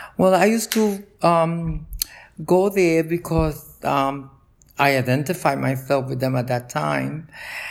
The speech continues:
So I used to sneak away from my mother. And at that age, I started to collect woman clothing.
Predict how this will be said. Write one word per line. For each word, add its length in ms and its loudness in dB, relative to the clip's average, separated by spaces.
So 560 -2
I 120 2
used 460 -4
to 480 -2
sneak 400 -4
away 280 2
from 180 -4
my 180 0
mother. 720 0
And 760 0
at 300 -2
that 560 0
age, 680 -2
I 380 -2
started 560 0
to 320 -2
collect 480 2
woman 300 0
clothing. 840 0